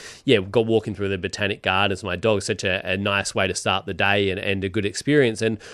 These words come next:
also, again, bringing it back to Claire Mann's work, who has a lot of similarities with, uh, your holistic activism approach. Uh, I often, when I'm out walking with my dog, sort of just not in the process of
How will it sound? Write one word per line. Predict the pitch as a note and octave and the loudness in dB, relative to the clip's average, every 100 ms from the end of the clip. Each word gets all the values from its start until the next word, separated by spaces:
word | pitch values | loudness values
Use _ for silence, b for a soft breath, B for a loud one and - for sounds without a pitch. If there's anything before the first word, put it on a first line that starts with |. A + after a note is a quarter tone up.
| B | B
also, | - D#3+ D3 B2 | 2 4 6 4
again, | G#2+ A2 A2 | 4 2 0
bringing | G#2 G2+ | -2 -2
it | G#2 | -2
back | G2 G2+ - | -2 -4 -4
to | G2+ F#2 | -2 -2
Claire | - G#2+ F#2+ | -4 -2 -2
Mann's | F#2+ F#2+ G2 G#2+ G#2+ | 0 0 0 0 -2
work, | G2+ F#2+ F#2 | 0 0 0
who | G2 F#2 F2+ | -2 -2 0
has | G2 F2+ | -2 0
a | |
lot | G2 | -2
of | F#2+ | -2
similarities | - F2+ F2+ G2 B2 A2+ F#2 E2+ | -2 -2 0 2 2 2 -2 -2
with, | G#2 F2+ F2 | -4 -4 -2
uh, | F2+ F2+ | -4 -2
your | F#2+ F#2 | -2 -2
holistic | - G#2 - F#2 | 0 0 -2 -4
activism | G2 A2 G#2+ G2 G2 | -4 -4 -4 -4 -4
approach. | F#2 - B2+ A#2 - - B B | -4 4 4 4 -4 -16 B B
Uh, | B G#2+ G#2 G2+ | B 2 4 2
I | - A#2 | 4 4
often, | C3 B2 G#2+ G#2 A#2+ | 4 2 0 -2 0
when | A2+ | 0
I'm | G2+ G2 | 2 0
out | G2 G2+ | 0 0
walking | G2+ A2+ - A2+ | 0 0 0 -4
with | G2 | -4
my | F#2+ | -4
dog, | F#2 G#2 G2+ F#2+ | 0 2 2 0
sort | A#2 | -4
of | F#2+ | -4
just | F#2 G2 A#2 | -4 -6 -2
not | G#2 A2 - | 0 0 -2
in | G#2+ | -2
the | G2 F#2+ F2+ | -2 -4 -4
process | A2 G2+ G#2+ G2 | -2 0 0 -2
of | G2 | -2